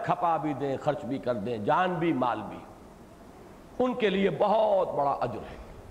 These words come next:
اب اس کے بعد دو دو آیتوں میں ڈانٹ پلائی ہے۔ تمہیں کیا ہو گیا ہے؟ تم ایمان کا دعویٰ کر رہے ہو،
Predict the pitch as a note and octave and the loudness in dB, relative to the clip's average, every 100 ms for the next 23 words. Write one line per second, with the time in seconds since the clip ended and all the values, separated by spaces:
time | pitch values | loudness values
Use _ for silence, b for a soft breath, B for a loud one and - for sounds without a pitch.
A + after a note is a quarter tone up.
0 | - - - - - - - - - - | -14 -16 -18 -20 -16 -16 -18 -20 -20 -20
1 | - - - E3+ F#3+ G3 F3 F3 F3 C3 | -18 -2 0 2 2 2 4 4 2 2
2 | - C#5 B3+ F#3 D3 D#3 D#3 E3+ F3 C#3 | 4 4 4 4 2 2 0 2 2 4
3 | D3 C3 - A#2+ G#2+ G#2+ F2 C#2+ - - | 2 2 -2 -2 0 -2 -6 -10 -14 -18
4 | - - - - - - - - - - | -18 -18 -18 -20 -20 -20 -20 -20 -20 -6
5 | - B4+ - C5+ F#3 D#3+ A#2+ G#2 - - | 0 2 2 0 2 0 0 0 -2 -8
6 | - - - - - - - - - - | -14 -16 -18 -18 -18 -18 -16 -16 -16 -2
7 | A3 G#3+ G3+ G#3 A#3 G3 D#3+ F3 F#3+ - | 2 4 4 4 2 0 2 2 0 0
8 | A#2+ F#2+ D#2+ | -2 -2 -4